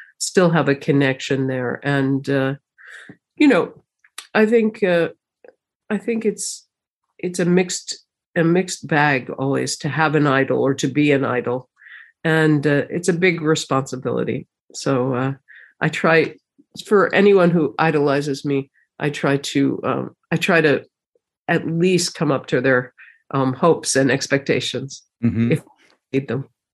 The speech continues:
Speaker 2: There's a Netflix movie coming up about Bernstein's life. Are you anxious to see this or afraid to see what they've made out of his life?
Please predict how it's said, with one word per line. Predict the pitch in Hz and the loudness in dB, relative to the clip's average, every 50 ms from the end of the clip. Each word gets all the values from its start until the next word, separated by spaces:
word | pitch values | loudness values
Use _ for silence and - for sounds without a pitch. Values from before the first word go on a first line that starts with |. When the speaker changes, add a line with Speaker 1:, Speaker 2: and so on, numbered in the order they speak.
| _ _ _ _ _ _ _ _ _ _ _ _ | _ _ _ _ _ _ _ _ _ _ _ _
Speaker 2:
There's | - 120 123 123 117 | -2 0 2 2 4
a | 131 123 | 4 4
Netflix | 113 113 147 160 - - 147 - - | 4 4 2 0 -2 -4 -4 -4 -2
movie | 143 139 135 123 127 123 | -2 0 0 0 0 -2
coming | - 139 127 131 127 123 | -2 0 0 0 0 0
up | 135 135 - | -2 -4 -6
about | 110 104 113 110 104 - | -6 -4 -2 -4 -2 -2
Bernstein's | 123 113 113 117 113 - 113 104 104 101 - | -2 -2 -2 -2 -4 -4 -4 -4 -4 -4 -2
life. | 117 123 127 113 104 - - | -2 0 0 0 -2 -4 -8
Are | 117 120 127 | -6 -4 -2
you | 127 120 120 117 120 123 117 117 - _ _ _ _ _ _ _ _ - | 0 0 2 2 2 0 -2 -4 -8 _ _ _ _ _ _ _ _ -8
anxious | 160 151 147 - 135 120 - | -8 -8 -8 -8 -10 -14 -10
to | - 127 | -10 -10
see | 113 - - 139 151 | -8 -4 -2 -2 2
this | 143 156 170 - - - | 2 2 2 2 4 4
or | 143 135 135 135 139 123 | 4 6 6 6 6 4
afraid | 113 - - - 143 131 131 127 127 - | 2 -2 -2 2 4 4 4 2 0 -2
to | - - 117 | -8 -8 -8
see | 113 - - 139 131 127 127 120 120 120 - _ _ _ _ _ _ _ _ _ _ _ | -8 -4 -2 0 2 2 2 2 0 -4 -8 _ _ _ _ _ _ _ _ _ _ _
what | - 123 127 | 0 0 2
they've | - 123 123 113 - | 2 0 0 0 0
made | 117 117 117 117 113 | 0 0 0 0 0
out | 107 107 107 | -2 -4 -4
of | 104 | -4
his | 92 107 101 117 | -6 -8 -6 -4
life? | 110 101 98 98 95 - | -4 -2 -2 -4 -6 -10